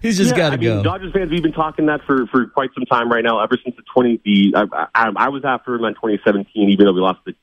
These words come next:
Speaker 2: the Astros in the cheating year. Eighteen was, that was a Boston team that was meant to win. Nineteen was a year that I think he really blew it, and twenty-one was another year he really blew it. So he's blown it, and then this year, I mean, I don't think we really blew it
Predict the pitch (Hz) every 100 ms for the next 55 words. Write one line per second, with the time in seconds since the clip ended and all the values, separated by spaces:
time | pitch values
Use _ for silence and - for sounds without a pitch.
0 | - 87 92 92 - 90 87 - - 92
1 | 87 87 85 107 113 127 110 101 85 -
2 | 95 95 87 - 101 - - - 95 87
3 | 82 82 87 - - 82 82 80 - _
4 | _ _ _ 110 123 123 131 117 101 98
5 | 98 95 90 101 - 87 80 98 92 85
6 | 90 87 85 - 85 - 104 90 87 85
7 | 78 73 78 76 73 78 76 76 73 -
8 | 73 71 _ 85 78 73 _ _ _ -
9 | 98 85 110 127 120 - - 117 127 131
10 | 139 156 107 92 113 123 135 151 127 113
11 | 110 95 - 110 135